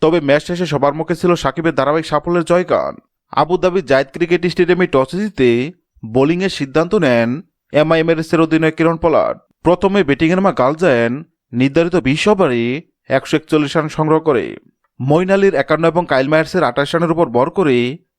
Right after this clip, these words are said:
এই চ্যালেঞ্জিং পুঁজি পায় তারা। জবাবে ব্যাট করতে নেমে এমিরেটস শুরুতেই জনি বিয়ারস্টোন ও টম বেন্টনকারী বিপদে পড়লেও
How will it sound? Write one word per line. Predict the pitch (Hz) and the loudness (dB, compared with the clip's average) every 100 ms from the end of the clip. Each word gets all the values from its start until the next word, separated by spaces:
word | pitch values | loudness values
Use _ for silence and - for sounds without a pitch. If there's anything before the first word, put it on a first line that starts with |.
| - | -2
এই | 139 | -2
চ্যালেঞ্জিং | 135 151 147 151 147 | 2 0 0 -2 -2
পুঁজি | 147 143 | -2 -2
পায় | 147 156 | 0 0
তারা। | 156 139 98 - - _ _ - 110 | 0 2 0 -4 -12 _ _ -16 -2
জবাবে | 143 151 190 190 | 0 2 2 2
ব্যাট | 135 135 | 0 0
করতে | 165 160 175 | -2 -2 0
নেমে | 180 | 2
এমিরেটস | 143 147 170 190 | 2 2 0 -2
শুরুতেই | 196 233 - 131 123 143 185 120 110 | -2 -2 0 0 0 -2 -6 -8 0
জনি | 147 160 | 0 0
বিয়ারস্টোন | 127 147 156 156 170 170 | 2 2 2 -2 -2 0
ও | |
টম | - 135 143 | 2 0 0
বেন্টনকারী | 156 160 160 165 165 | -2 -2 -2 0 2
বিপদে | 135 127 160 180 | 0 0 0 0
পড়লেও | 196 202 139 123 120 | 0 2 2 2 0